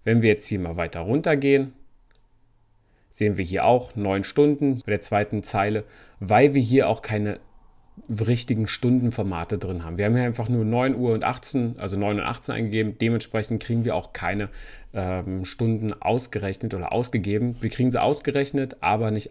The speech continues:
richtig ausgegeben. Wir müssten jetzt einmal hier wieder null neun, Doppelpunkt null null, weil so erkennen wir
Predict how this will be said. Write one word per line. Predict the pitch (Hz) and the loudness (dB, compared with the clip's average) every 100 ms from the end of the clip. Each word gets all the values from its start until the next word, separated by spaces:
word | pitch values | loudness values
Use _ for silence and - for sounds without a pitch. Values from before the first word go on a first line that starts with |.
| - | -10
richtig | 98 104 113 - - | -6 -4 -6 -6 -4
ausgegeben. | 135 - 127 127 123 - - | -4 -2 0 0 0 -10 -12
Wir | 113 98 147 160 | -6 2 2 4
müssten | 139 139 - 123 | 2 2 -2 0
jetzt | 113 113 | 0 -2
einmal | 92 92 92 | -6 -6 -4
hier | 90 117 104 | -4 -2 -2
wieder | 104 90 85 - - - | -2 -2 -2 -6 -18 -6
null | 101 95 | -2 0
neun, | 85 87 95 123 208 254 - - _ - _ | 0 0 2 2 0 -4 -14 -20 _ -20 _
Doppelpunkt | - 107 127 117 110 104 - - - | -2 0 0 0 -2 -2 -8 -14 -6
null | 98 92 | -4 -2
null, | 90 110 151 233 - - - - | 0 2 4 2 -4 -18 -20 -4
weil | 101 | -2
so | 98 123 - | 2 2 0
erkennen | 104 - 113 131 113 | -4 -2 0 2 2
wir | 110 113 107 | 2 0 0